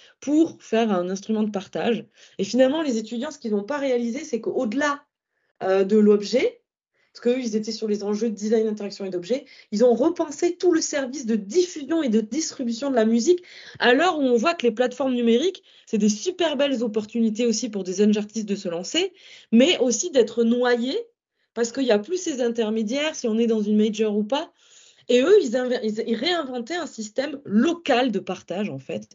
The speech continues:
qui donnait aussi d'autres chances. Donc, c'était hyper intéressant, parce que là, la contribution, elle était territoriale, sociale,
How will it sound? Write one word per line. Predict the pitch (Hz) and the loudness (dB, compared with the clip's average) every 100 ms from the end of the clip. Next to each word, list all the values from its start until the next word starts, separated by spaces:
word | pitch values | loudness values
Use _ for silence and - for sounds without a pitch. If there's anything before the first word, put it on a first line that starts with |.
| _ - _ | _ -20 _
qui | 311 269 | -2 2
donnait | 262 240 403 | 4 4 4
aussi | 269 - 285 | -2 -6 -6
d'autres | 208 - | -6 -6
chances. | 240 240 233 165 _ - - - | -8 -10 -14 -18 _ -20 -14 -8
Donc, | 226 | -6
c'était | - 226 | -2 0
hyper | 240 240 | 2 2
intéressant, | 240 269 330 427 370 | 0 -4 -4 -4 -4
parce | 214 214 | -4 -2
que | |
là, | 214 247 | 0 0
la | 220 | 0
contribution, | 214 208 214 208 208 277 | -2 -6 -6 -8 -8 -6
elle | 277 180 | -4 -4
était | 185 | -6
territoriale, | 180 254 233 233 220 226 226 240 240 196 | -2 0 0 2 4 4 4 2 0 -2
sociale, | - 240 - - 233 247 | -4 -4 -2 0 0 0